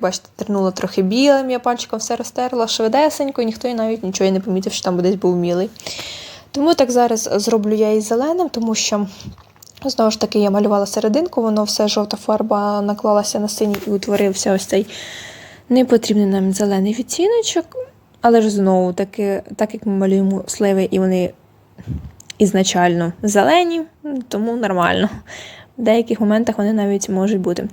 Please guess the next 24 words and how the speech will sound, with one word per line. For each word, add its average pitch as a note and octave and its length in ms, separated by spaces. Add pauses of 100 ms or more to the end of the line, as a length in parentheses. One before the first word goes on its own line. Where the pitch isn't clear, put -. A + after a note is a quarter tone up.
(420)
Як A3+ 160
бачите, A3 340
підмиваю G3+ 760
ось - 120
цей G3 240
помаранчевий, G3+ 960
в A3 60
деяких A3 400
моментах G3+ 380
знову A#3 420
наношу. B3+ 640 (360)
Ну, F4+ 100
це - 160
тут A3 180
більше G#3+ 320
вже G3 200
підмальовую, G#3 680
замальовую, F#3+ 480
так - 220
як G#3 160
мені G#3 180
потрібна F#3+ 460
та F#3+ 100
сливка. B3+ 540